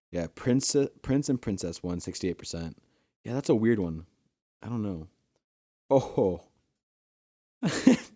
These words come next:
Would you rather have to eat tree bark for one meal a day or have to pour cold milk over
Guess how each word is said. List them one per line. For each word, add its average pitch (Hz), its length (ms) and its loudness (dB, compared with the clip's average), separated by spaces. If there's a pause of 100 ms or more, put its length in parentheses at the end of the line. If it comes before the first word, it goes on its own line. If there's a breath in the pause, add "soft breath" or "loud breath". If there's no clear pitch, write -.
(640 loud breath)
Would 143 200 0
you 151 100 8
rather 156 260 8
have 151 200 2
to 151 140 2 (100)
eat 160 180 0
tree - 340 2
bark 123 320 4
for 117 140 4
one 110 280 4
meal 107 220 4
a 95 60 4
day 92 460 0 (360)
or 117 120 0
have 120 180 2
to 127 80 2
pour 123 300 6
cold 131 440 6
milk 123 300 4
over 101 260 0